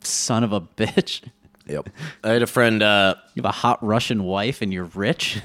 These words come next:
Speaker 1: <laughs> I'll kill you. <laughs>
Speaker 2: I went and visited a friend, and, uh,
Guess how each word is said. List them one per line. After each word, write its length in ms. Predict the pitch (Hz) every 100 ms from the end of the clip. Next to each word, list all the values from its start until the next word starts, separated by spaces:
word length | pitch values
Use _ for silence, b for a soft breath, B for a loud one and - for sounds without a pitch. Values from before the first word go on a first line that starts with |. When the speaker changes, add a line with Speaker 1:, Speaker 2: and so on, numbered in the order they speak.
| 165
Speaker 1:
<laughs> 200 | 170 151
I'll 100 | 135
kill 260 | - - 185
you. 260 | 170 131 110 - -
<laughs> 180 | 131 -
Speaker 2:
I 300 | 127 127 73 - _ - -
went 240 | 92 95
and 80 | 87
visited 380 | 87 85 85 82
a 60 |
friend, 400 | 80 87 82 82 -
and, 260 | 85 80
uh, 320 | 80 80 78